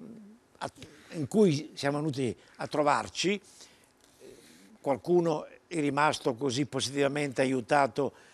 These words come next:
dal fatto che agosto, settembre, un po' di, di, di, di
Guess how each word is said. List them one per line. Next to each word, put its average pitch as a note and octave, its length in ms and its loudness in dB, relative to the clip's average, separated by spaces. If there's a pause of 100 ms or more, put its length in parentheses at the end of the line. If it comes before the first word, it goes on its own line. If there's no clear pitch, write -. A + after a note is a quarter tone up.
(140)
dal B2+ 200 -4
fatto C#3 380 0
che C3+ 320 0 (400)
agosto, D#3 760 4 (260)
settembre, D3+ 880 2 (260)
un B2+ 200 -6
po' D3 340 4 (2000)
di, F3 760 -4
di, D3+ 220 2
di, D#3 260 0
di C#3 500 2